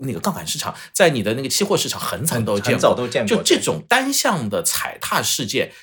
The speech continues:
Speaker 1: 是一直在发生的，
Speaker 2: 嗯。
Speaker 1: 只是只有你经历过了，你才知道，我靠，这么吓人。
Speaker 2: 对。
Speaker 1: 嗯。
Speaker 2: 所以经历过这一波，我觉得，呃，不管是前两年的这个P to P吧，
Speaker 1: 嗯。
Speaker 2: 这些东西啊，就是如果我们用一个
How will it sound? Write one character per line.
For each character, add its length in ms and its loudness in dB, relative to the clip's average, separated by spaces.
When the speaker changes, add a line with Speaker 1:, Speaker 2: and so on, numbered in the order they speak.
Speaker 1:
是 240 -2
一 80 0
直 120 -6
在 120 -10
发 180 -14
生 220 -10
的， 100 -18
Speaker 2:
嗯。 180 -4
Speaker 1:
只 180 -2
是 180 0
只 160 -2
有 100 4
你 100 -2
经 220 0
历 100 0
过 200 -4
了， 120 -10
你 80 -10
才 220 -8
知 140 -10
道， 100 -2
我 100 -4
靠， 240 -10
这 200 0
么 120 2
吓 300 0
人。 320 -18
Speaker 2:
对。 220 -8
Speaker 1:
嗯。 280 -6
Speaker 2:
所 140 2
以 120 2
经 160 2
历 120 4
过 160 2
这 140 4
一 60 2
波， 160 2
我 140 2
觉 100 -6
得， 220 -2
呃， 340 0
不 260 -2
管 280 0
是 420 -2
前 300 -4
两 200 -2
年 220 -6
的 420 -4
这 200 -10
个 400 -6
P 120 -6
to 140 -4
P 180 -8
吧， 160 -6
Speaker 1:
嗯。 300 -2
Speaker 2:
这 40 -2
些 140 -2
东 180 -4
西 140 -6
啊， 180 -6
就 120 -4
是 100 -2
如 160 0
果 100 2
我 80 2
们 140 -2
用 160 -4
一 60 -6
个 460 0